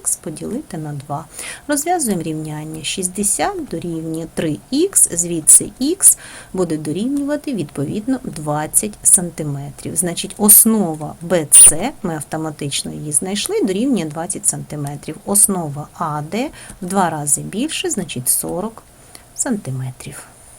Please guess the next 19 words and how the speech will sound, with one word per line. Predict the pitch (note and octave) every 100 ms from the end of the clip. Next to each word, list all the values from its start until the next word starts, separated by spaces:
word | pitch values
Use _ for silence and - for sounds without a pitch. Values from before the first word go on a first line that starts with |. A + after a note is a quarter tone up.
| - - - - - - - - - - -
Наступна | - - F#3 E3
задача. | D3+ C#3+ C3 C3+ - -
Основи | B3+ - F#4 D4+
трапеції | G#3+ G3+ F#3 F#3 - D4
відносяться | A3+ G3+ G#3 G3+ F3+ -
як | E3+ E3+ D#3+
два | F3 C#4
до | D#4 F3+
трьох. | - D3+ C#3+ -
Середня | - G#3 G3 G3
лінія | A3 F4 F4
дорівнює | C#4+ G#3+ A#3 B3 G#3
двадцять | G3 A#3 B3 D3
п'ять. | - C3+ C#3 A#3
Знайдіть | C4 F4+ F#4 F4
основи | E3 G3 F#3+ C#3+
трапеції. | - B2+ A#2+ B2 - C4+
Знову | C4 G3+ F#3
схематично | G3+ G4 C#4 F#3+ C#3+ C3+ - D#3